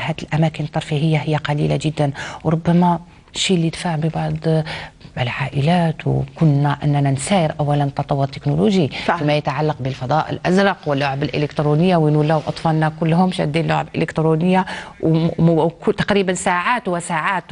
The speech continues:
Speaker 1: هما مع هذه
Speaker 2: فعلًا.
Speaker 1: اللعب الإلكترونية، بالرغم من أنه في مخاطر كثيرة عليهم وكان سبق لنا وأننا تكلمنا عليها. آه، احنا نتمنى أنه تكون أكثر أماكن للترفيه بالنسبة للأطفال،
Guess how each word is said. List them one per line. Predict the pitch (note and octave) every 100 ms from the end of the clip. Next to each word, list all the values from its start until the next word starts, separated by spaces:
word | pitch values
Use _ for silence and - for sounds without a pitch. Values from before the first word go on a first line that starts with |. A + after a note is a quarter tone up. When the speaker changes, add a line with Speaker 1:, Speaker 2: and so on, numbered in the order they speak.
| D#3+
Speaker 1:
هما | D#3+ E3+
مع | E3 E3
هذه | E3 F3
Speaker 2:
فعلًا. |
Speaker 1:
اللعب | E3+ E3+ D#3+
الإلكترونية، | D#3+ E3+ E3 E3+ E3+ F#3+ A3+ - - - -
بالرغم | - G3+ G#3
من | G3 G3
أنه | G3+ F#3+ F3+ E3+ - -
في | -
مخاطر | G3 F3+ F#3 F3+
كثيرة | E3+ - F#3+ E3
عليهم | D#3 E3 D#3+
وكان | D#3+ E3+ D#3+
سبق | - - D#3+
لنا | D#3+
وأننا | D#3 D#3+ D#3 D3+
تكلمنا | - D#3 D3 D#3 D3
عليها. | C#3 D#3 E3+ G3 - - - - -
آه، | E3+ D#3+ D#3+ D#3 - - - - - - -
احنا | - G3+
نتمنى | F#3 F3 G3 F#3 -
أنه | F3 F3
تكون | - - G#3+ F3 - - - - -
أكثر | A#3+ - - D3 - - -
أماكن | F3 F3 -
للترفيه | D#3+ - E3 -
بالنسبة | D3+ D#3 D#3 D#3
للأطفال، | D#3 - D3 A3 A#3+